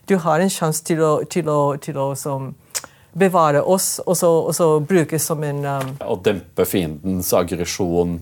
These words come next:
Speaker 2: gjennom
Speaker 1: Ja,
Speaker 2: å tilby
Speaker 1: med
Speaker 2: dem
Speaker 1: seksuell tjeneste.
Speaker 2: Ja,
Speaker 1: Og så
Speaker 2: ja.
Speaker 1: det var absolutt pinlig. Og så det, det er en, en,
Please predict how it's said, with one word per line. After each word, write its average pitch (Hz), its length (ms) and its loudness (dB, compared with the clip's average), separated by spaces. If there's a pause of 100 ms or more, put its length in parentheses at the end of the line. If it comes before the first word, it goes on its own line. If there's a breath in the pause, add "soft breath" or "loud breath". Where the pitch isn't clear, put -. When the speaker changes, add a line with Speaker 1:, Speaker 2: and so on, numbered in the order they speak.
(160)
Speaker 2:
gjennom 87 400 4
Speaker 1:
Ja, 87 60 0
Speaker 2:
å - 40 -2
tilby 180 140 0
Speaker 1:
med 214 140 6
Speaker 2:
dem 170 60 0
Speaker 1:
seksuell 185 420 2
tjeneste. 165 360 0
Speaker 2:
Ja, 170 240 0
Speaker 1:
Og 220 80 2
så 226 60 4
Speaker 2:
ja. 214 60 4
Speaker 1:
det 196 360 2
var 151 300 4 (100)
absolutt 170 560 0
pinlig. 151 460 -4 (240 loud breath)
Og 214 80 2
så 220 140 6
det, 202 180 4
det 220 80 4
er 190 320 2
en, 196 320 2
en, 190 220 0